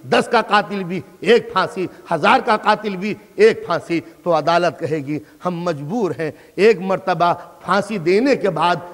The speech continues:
मुजरिम इतना दूर चला जाता है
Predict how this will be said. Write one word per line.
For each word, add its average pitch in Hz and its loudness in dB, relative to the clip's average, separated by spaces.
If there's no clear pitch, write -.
मुजरिम 185 -2
इतना 233 0
दूर 359 4
चला 247 4
जाता 196 4
है 165 0